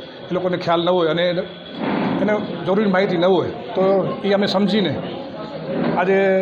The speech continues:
સરપંચ સંગઠનને સાથે રાખીને આવા જે પ્રશ્નો જે છે એના જે જે ખાતાના અધિકારીઓ બોલાવ્યા હતા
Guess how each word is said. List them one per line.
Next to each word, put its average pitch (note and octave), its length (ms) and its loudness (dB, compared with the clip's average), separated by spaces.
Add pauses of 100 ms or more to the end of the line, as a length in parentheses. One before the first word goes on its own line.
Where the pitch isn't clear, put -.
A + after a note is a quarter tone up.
(460)
સરપંચ F#3+ 340 -2
સંગઠનને F#3 960 -4
સાથે E3 280 -2
રાખીને E3+ 360 0 (260)
આવા E3+ 160 0
જે E3+ 80 0
પ્રશ્નો E3+ 340 -4
જે E3 100 0
છે F3+ 160 0 (680)
એના F3 520 0 (140)
જે D#3+ 100 -2
જે F3 100 0
ખાતાના E3+ 320 -2
અધિકારીઓ E3 320 0 (180)
બોલાવ્યા E3+ 300 2
હતા E3+ 180 0